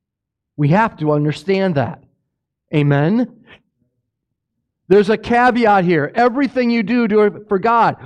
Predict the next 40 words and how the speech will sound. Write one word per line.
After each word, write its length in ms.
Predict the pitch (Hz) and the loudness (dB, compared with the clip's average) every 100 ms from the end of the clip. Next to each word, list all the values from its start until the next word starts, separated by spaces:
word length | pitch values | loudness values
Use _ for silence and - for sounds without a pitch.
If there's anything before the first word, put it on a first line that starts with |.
| 135 | -2
Okay, 360 | 196 208 202 220 | -2 2 0 0
so 160 | 202 | -2
I'm 100 | 196 | -2
gonna 160 | 196 190 | 0 0
do 180 | 170 180 | -2 -2
this 300 | 156 226 - | 0 -2 -2
for 160 | 180 | -4
God. 200 | 156 147 | -2 -2
I 100 | 160 | -4
know 160 | 175 180 | -4 -4
it's 160 | 156 - | -4 -6
sin, 220 | 208 160 | -6 -2
but 100 | 156 | -2
I'm 120 | 147 | -4
still 200 | 147 190 | -4 -2
doing 260 | 180 196 208 | -2 -2 -4
it 120 | 208 | -6
for 100 | 233 | -4
God. 360 | 262 240 202 | -4 -2 -2
That 100 | 247 | -2
makes 200 | 226 226 | -4 -4
it 100 | 269 | -4
right. 440 | 254 254 247 185 - | -2 -2 -2 -6 -4
No, 340 | 214 294 294 - | 0 4 4 0
it's 260 | 277 285 226 | -4 -4 -2
wrong. 360 | 269 285 262 - | 0 0 0 -4
It's 320 | 214 240 240 | -4 -2 -2
even 220 | 233 294 | -2 0
worse, 480 | 339 339 220 - 165 - 117 - _ _ _ | 4 4 2 -4 -12 -10 -12 -14 _ _ _
<laughs> 720 | _ _ _ _ _ _ - | _ _ _ _ _ _ -6
in 100 | 123 | -4
a 60 | 110 | -4
sense. 540 | - 92 90 - - _ _ _ _ _ _ _ _ _ _ _ _ - | -8 -14 -14 -20 -20 _ _ _ _ _ _ _ _ _ _ _ _ -4
It 100 | 196 | -2
has 360 | 214 294 285 233 | 2 0 0 -2
to 60 | |
be 120 | 214 | -4
acceptable 580 | 214 - 277 277 220 208 | -4 -2 -4 -2 -2 -2
to 60 | 220 | -2
God. 560 | 226 269 311 185 101 | -2 0 0 -2 -6